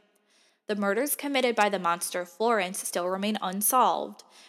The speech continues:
and although the case continues to find popularity in mainstream culture through television, movies, and books,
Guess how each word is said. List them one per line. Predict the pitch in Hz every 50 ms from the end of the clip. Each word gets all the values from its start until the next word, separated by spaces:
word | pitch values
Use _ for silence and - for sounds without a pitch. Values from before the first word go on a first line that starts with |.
| - _ -
and | 220 214
although | 190 190 190 180 180
the | 180 220
case | - - - 254 254 - -
continues | - 254 233 - - 302 302 277 233 214 208 -
to | 202 196
find | - 180 175 180 196
popularity | - 180 180 - - 190 202 202 202 208 214 233 240
in | 233 214
mainstream | 190 185 185 196 - - 185 196
culture | 190 - 170 170 175 - 202
through | 202 - 196
television, | 190 - - 180 180 170 175 175 185 190 185 175 180
movies, | 170 160 - - - -
and | - 180
books, | - 185 208 294 339 - - - -